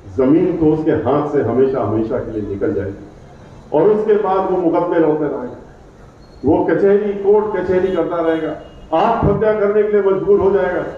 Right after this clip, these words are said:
लेकिन उसकी जमीन वापस नहीं आई होगी। इसीलिए आपने देखा कि आज भी वो आंदोलनरत है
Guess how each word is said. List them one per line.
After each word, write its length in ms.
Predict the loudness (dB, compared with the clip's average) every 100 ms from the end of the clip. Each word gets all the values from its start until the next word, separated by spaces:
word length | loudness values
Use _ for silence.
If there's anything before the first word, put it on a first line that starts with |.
| -16 -20 -20 -8
लेकिन 300 | 0 2 2
उसकी 260 | 0 0 -6 -8 -4
जमीन 320 | 2 2 2
वापस 380 | 0 -2 -4 -4
नहीं 160 | -2
आई 160 | 0 0
होगी। 720 | -2 -10 -16 -20 -20 -8 -4
इसीलिए 320 | 2 2 4
आपने 320 | 2 0 -2 -2
देखा 280 | -2 0 -2 -4 -10 -16 -6
कि 60 | -2
आज 360 | 0 2 0 -2
भी 100 | 0
वो 160 | 2 2
आंदोलनरत 680 | 0 0 -2 -2 -4 -6
है 80 | -12